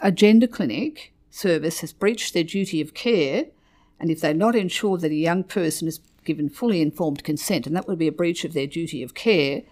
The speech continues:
then young patients such as Kira Bell and others who have suffered long-term changes and consequences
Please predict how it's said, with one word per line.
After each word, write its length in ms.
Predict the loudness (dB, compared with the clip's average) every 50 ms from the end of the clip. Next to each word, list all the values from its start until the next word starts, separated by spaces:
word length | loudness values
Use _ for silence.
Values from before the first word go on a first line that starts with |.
| _ -20 -20 -20 -20 -20 -20 -20 _ _
then 400 | 0 0 2 2 0 0 -2 -6 -10 _ _ _ _ _
young 240 | 0 2 2 2 2
patients 560 | 2 2 4 4 4 2 0 -4 -4 -4 -4
such 220 | -6 -6 -4 -4
as 120 | -6 -6 -6
Kira 340 | -6 -4 -2 0 0 0 2
Bell 500 | 2 2 2 2 2 0 -2 -4 -8 _ _ _ _ _ _ _ _ _
and 160 | -2 0 2
others 600 | 2 2 2 0 -2 -2 -2 -4 -6 -8 -12 -16 -18 _ _ _ _ _ _ _ _
who 100 | -6 -4
have 140 | -4 -4 -4
suffered 400 | -2 0 0 0 0 -2 -4 -2
long-term 960 | 0 2 2 2 4 2 0 -2 -2 -2 -2 0 0 0 0 0 -2 -2 -4 -6 _ _ _ _ _ _
changes 540 | -6 -4 -2 0 0 0 -2 -2 -4 -4 -6
and 120 | -8 -6
consequences 1040 | -2 0 0 0 0 -2 -6 -6 -6 -6 -4 -6 -6 -4 -4 -4 -6 -6 -8 -12